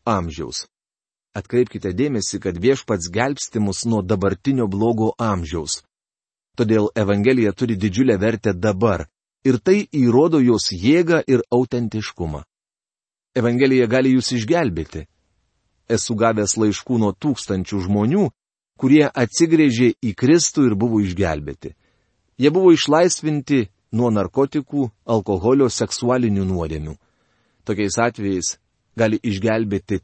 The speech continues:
tik Kristus. Tai rodo Evangelijos tikrumą. Kristus atidavė save už mūsų nuodėmes. Ant kryžiaus jis buvo vietoj jūsų ir manęs. Jis mirė už mus ir prisikėlė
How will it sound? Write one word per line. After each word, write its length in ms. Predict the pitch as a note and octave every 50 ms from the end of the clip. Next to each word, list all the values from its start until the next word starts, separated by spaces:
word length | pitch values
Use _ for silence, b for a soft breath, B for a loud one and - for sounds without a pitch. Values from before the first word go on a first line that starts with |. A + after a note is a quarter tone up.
| _
tik 160 | _ C3+ A#2 -
Kristus. 640 | - - F2+ F2 - - - - D#2 D2 - - - _ _ _ _ _ _ _
Tai 140 | - A#2+ A#2+ A#2+
rodo 360 | C3 C3+ B2 B2+ A#2+ G#2 F#2 - _ _ _ _
Evangelijos 680 | - G#2+ F#2+ F#2+ F#2 F#2 F#2 G2 G2 F#2+ F#2+ F2+ F2 - -
tikrumą. 460 | - F#2 - - E2 E2 D#2 D2 C#2+ _ _ _ _ _ _ _ _ _ _ _ _ _ _ _
Kristus 540 | - C#3+ D#3 F3+ - - - F3+ E3 C#3 - - -
atidavė 540 | C3 A#2 - - F3+ F#3+ E3+ F#3+ E3+ D#3+ D#3
save 300 | - - D3 C3 C#3 C3+ - -
už 220 | - A#2 G2+ G2 G2+
mūsų 380 | G#2 G#2+ A#2+ A#2+ - - A2+ G#2+
nuodėmes. 640 | G2 G2 F#2 E2+ D#2 D#2+ D#2 D#2 D#2 - - - - _ _ _ _ _ _ _ _ _ _ -
Ant 160 | C#3 C#3+ C3+
kryžiaus 540 | - - D#3+ G3 F3 D3+ E3 D3+ C3 - -
jis 160 | C#3+ C#3+ B2
buvo 240 | G#2+ B2+ D#3+ D#3+ D3
vietoj 400 | A2+ B2 D3 C3+ - C3 A#2 A2
jūsų 460 | G2 F#2+ A#2+ D3+ F3 E3 - - F3 D#3+ - _ _ _ _ _
ir 120 | - B2+ B2
manęs. 480 | A#2+ A2+ A2 G#2 F2+ D#2+ D2+ - - - _ _ _ _ _ _ _ _ _ _ _
Jis 300 | - B2 C#3+ C3 - -
mirė 320 | C#3+ D#3+ D#3+ D3+ D3 B2 G#2+ - _ -
už 220 | C3 A#2+ G2+ G#2 A2
mus 300 | A#2+ C#3+ F3+ F3 - - - _ _ _ _ _ _ _ _ _ _ _ _
ir 160 | - C#3 B2+
prisikėlė 800 | B2 - - C#3 B2+ - - C#3 B2 - F3 E3+ C3 G2+ F2+ E2+